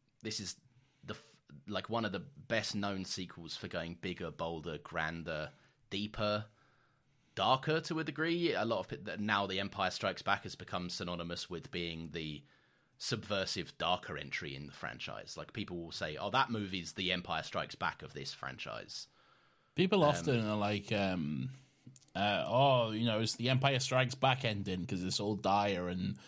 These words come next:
Speaker 2: no hope and anything like that." And I was like, "It's not really true, though, is it?" It,
Speaker 1: Empire
Speaker 2: it
Speaker 1: Strikes
Speaker 2: does
Speaker 1: Back ending is miserable a little bit, but also very hopeful.
Speaker 2: <laughs> This, the ending of Empire Strikes Back is very, it's all about hope. It's
Speaker 1: Yeah.
Speaker 2: all about, well, you know,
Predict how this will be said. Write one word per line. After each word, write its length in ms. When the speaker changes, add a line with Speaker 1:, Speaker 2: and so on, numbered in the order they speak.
Speaker 2:
no 220
hope 340
and 80
anything 400
like 140
that." 300
And 100
I 60
was 140
like, 200
"It's 580
not 120
really 160
true, 380
though, 200
is 180
it?" 60
It, 320
Speaker 1:
Empire 220
Speaker 2:
it 40
Speaker 1:
Strikes 220
Speaker 2:
does 60
Speaker 1:
Back 180
ending 240
is 300
miserable 500
a 40
little 180
bit, 120
but 160
also 220
very 380
hopeful. 520
Speaker 2:
<laughs> 40
This, 260
the 200
ending 320
of 160
Empire 280
Strikes 220
Back 240
is 100
very, 440
it's 220
all 260
about 320
hope. 400
It's 240
Speaker 1:
Yeah. 180
Speaker 2:
all 100
about, 520
well, 240
you 140
know, 340